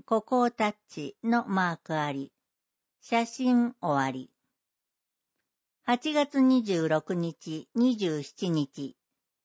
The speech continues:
三河一色諏訪神社。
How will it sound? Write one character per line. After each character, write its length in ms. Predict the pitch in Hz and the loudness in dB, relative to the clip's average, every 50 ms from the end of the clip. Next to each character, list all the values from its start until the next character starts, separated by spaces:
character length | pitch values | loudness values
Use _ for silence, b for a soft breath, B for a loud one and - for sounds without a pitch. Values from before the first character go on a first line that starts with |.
| _ _ _ _ _ - | _ _ _ _ _ 0
三 180 | - 262 294 277 | 4 4 4 4
河 340 | - 254 220 202 190 185 190 | 6 6 6 8 6 6 4
一 180 | 196 202 196 | 2 -2 -4
色 380 | 190 - - - 262 233 - 247 | -6 -8 -4 -4 -4 -2 0 -4
諏 200 | 226 - - 226 | -4 0 2 4
訪 200 | 233 240 226 214 | 4 4 4 2
神 300 | 226 214 190 160 139 127 | -2 -2 0 0 0 0
社。 240 | 147 135 131 139 | 0 -4 -4 -4